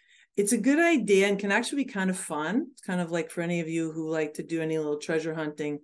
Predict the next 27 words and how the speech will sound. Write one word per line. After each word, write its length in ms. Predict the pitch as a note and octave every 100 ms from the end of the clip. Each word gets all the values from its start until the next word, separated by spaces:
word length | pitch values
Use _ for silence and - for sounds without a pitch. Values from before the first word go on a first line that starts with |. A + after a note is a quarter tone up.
| _ - - -
to 100 | G3
check 380 | G3+ B3+ C4 C4
for 160 | D4
abandoned 560 | C4+ G3+ G3+ G3+ G3 F#3
property, 720 | F3+ E3 D#3+ D#3+ D#3 D3 C#3+ _ _ _ _ -
um, 220 | E3+ E3
in 140 | F#3+
any 200 | G#3 A#3+
state 300 | A#3 A3 F#3+
where 80 | F3
you've 260 | F3 E3 D3
lived. 400 | D#3 C#3+ B2 - -
The 140 | G3
example 480 | F#3 A3 A3+ A3+ G3+
here 360 | G3+ G3 F#3
in 120 | F3 E3+
Massachusetts 680 | D#3+ - - F#3 F3 F3
is 160 | D3+ -
Find 320 | D#3+ D#3 D#3+
Mass 260 | D#3 D#3+ E3
Money, 360 | D#3 E3 F3+
and 80 | D#3+
I 60 | D#3
think 260 | A3+ A#3
they're 140 | G3+ -
pretty 260 | - F3
good, 280 | E3 D#3+